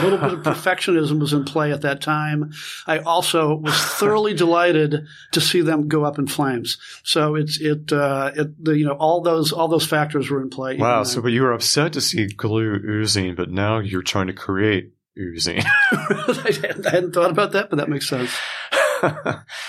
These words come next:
Speaker 2: It's almost like maybe, maybe on a deeper level, you're, you're, you're trying to, you know, work that out. Like you were upset over the oozing. Now I'm just gonna make it. I'm gonna, I'm gonna own the ooze. I don't know. <laughs>
Speaker 1: Tyler, I'm gonna quote you on that.
Speaker 2: Go for it.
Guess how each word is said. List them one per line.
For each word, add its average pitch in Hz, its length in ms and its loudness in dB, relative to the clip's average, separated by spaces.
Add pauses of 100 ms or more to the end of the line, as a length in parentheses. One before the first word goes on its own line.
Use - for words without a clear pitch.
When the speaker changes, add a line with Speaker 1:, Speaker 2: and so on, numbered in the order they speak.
(160)
Speaker 2:
It's - 120 0
almost 113 220 2
like 104 160 0
maybe, 101 360 2
maybe 98 280 -2
on 90 80 0
a 87 60 -2
deeper 90 300 -2
level, 85 340 -6
you're, 82 220 -12
you're, 87 240 -10
you're 85 100 -10
trying 87 260 -4
to, 82 200 -6
you 90 120 -8
know, 85 140 -6
work 101 280 -4
that 98 180 2
out. 90 260 2
Like 85 200 -4
you 92 80 -2
were 90 100 -2
upset 101 320 2
over 95 120 0
the 90 100 -2
oozing. 92 320 -2
Now 107 120 2
I'm 120 80 0
just 107 140 2
gonna 95 140 -2
make 101 340 -2
it. 101 80 2
I'm 107 160 2
gonna, 98 240 2 (420)
I'm 120 80 2
gonna 110 240 2
own 107 240 0
the 98 140 0
ooze. 80 480 -6
I 82 100 -4
don't 82 80 -6
know. - 1000 -2 (480)
<laughs> - 60 -20
Speaker 1:
Tyler, 160 200 2
I'm 165 100 2
gonna 165 140 2
quote 165 200 0
you 147 100 2
on 131 140 2
that. 123 240 -4 (300)
Speaker 2:
Go 113 140 0
for 117 300 -2
it. 78 80 -14